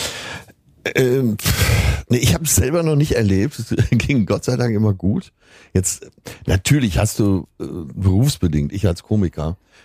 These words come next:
Komik lebt ja au-, lebt ja auch davon, Schauspiel letztendlich auch, dass, äh, nicht das letzte Geheimnis gelüftet wird. Ja, was, wie so eine Show entsteht, was drumherum ist,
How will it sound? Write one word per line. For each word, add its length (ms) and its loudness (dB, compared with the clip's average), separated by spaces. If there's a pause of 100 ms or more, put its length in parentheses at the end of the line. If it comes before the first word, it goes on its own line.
(100)
Komik 340 2
lebt 260 2
ja 120 -2
au-, 200 -6
lebt 280 0
ja 80 0
auch 100 -10
davon, 500 -2
Schauspiel 460 0
letztendlich 540 -2
auch, 340 -4 (140)
dass, 640 -4
äh, 260 -6
nicht 240 2
das 120 0
letzte 280 0
Geheimnis 540 -2 (520)
gelüftet 540 2
wird. 400 -8 (1080)
Ja, 340 0
was, 600 -4
wie 240 0
so 120 2
eine 140 4
Show 240 2
entsteht, 540 0
was 220 -4
drumherum 500 2
ist, 640 -4